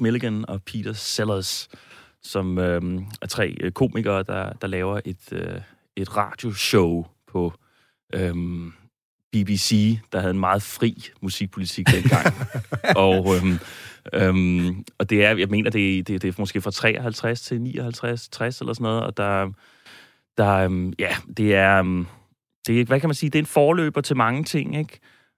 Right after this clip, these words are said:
Speaker 1: Øhm, inden for comedy, så er det bare pis godt. Altså, det, det er stadigvæk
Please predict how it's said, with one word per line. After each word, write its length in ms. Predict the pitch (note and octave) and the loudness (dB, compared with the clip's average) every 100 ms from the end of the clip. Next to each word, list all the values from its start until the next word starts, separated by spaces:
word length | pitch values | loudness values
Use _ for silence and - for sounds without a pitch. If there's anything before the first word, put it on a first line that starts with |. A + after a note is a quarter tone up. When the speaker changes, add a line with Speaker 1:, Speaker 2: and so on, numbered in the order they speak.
| - | -2
Speaker 1:
Øhm, 680 | A#2 A2+ G#2+ G#2 G2 F#2+ G2 G2 _ _ - _ _ _ _ - C3 | 4 6 6 4 2 -2 -4 -8 _ _ -20 _ _ _ _ -2 4
inden 200 | B2 C3 | 6 4
for 80 | |
comedy, 360 | C3 A#2+ A#2+ A#2+ | 4 4 4 2
så 100 | G2+ | 2
er 40 | |
det 40 | G2+ | 2
bare 120 | A2 | 0
pis 180 | - A2 | 0 2
godt. 260 | A#2+ B2+ - - | 4 2 -2 -4
Altså, 160 | A2 | 0
det, 120 | A2 | 0
det 120 | B2 A#2 | 0 -2
er 60 | |
stadigvæk 460 | - C3+ B2 A2 | 2 0 0 -4